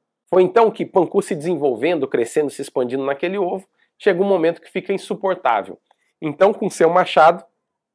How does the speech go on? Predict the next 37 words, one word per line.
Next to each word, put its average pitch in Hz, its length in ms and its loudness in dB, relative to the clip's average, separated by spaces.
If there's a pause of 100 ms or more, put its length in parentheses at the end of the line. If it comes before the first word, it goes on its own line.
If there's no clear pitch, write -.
(140)
ele 196 180 4
rompe 170 560 -2
essa 139 240 -6
casca. - 520 -4 (720)
E 214 180 -4
esse 240 260 4
rompimento, 214 760 2
como 147 240 0
era 156 120 4
um, 165 120 0
um, 151 480 -6
um 135 120 2
ovo, 147 300 4
né, 147 180 4
uma 151 200 0
tensão 151 580 -2
muito 165 240 -2
grande 139 320 0
ali, 160 260 -2
ele 190 200 -2
se - 160 -8
expande 202 680 -4 (320)
de 120 60 -8
uma 165 160 -4
forma 165 320 -6
absurda. 151 600 -6 (340)
E 165 100 0
essa 226 220 2
expansão, 208 800 -2
ela 180 180 -2
acaba 175 340 -2
destroçando 190 800 -6
todo 180 260 -8
o 165 40 -10
corpo 151 320 -8
de 131 100 -12
Panku. 123 400 -12